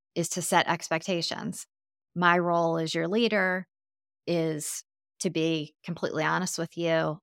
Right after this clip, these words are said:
I'm a guide, I'm a coach. I care about your development and your advancement, and so therefore,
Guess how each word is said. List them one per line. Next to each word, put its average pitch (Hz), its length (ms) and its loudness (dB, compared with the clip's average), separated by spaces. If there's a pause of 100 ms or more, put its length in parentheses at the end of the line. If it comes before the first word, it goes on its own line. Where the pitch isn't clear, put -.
(140)
I'm 160 200 -2
a 151 60 -4
guide, 165 400 8
I'm 156 160 -4
a 143 60 -8
coach. 160 640 -4 (880)
I 180 80 2
care 175 420 4
about 165 280 2 (100)
your 175 220 -2
development 165 560 0
and 165 100 -2
your 151 140 -2
advancement, 185 760 -2 (140)
and 160 440 -2
so 175 200 -2
therefore, 156 680 0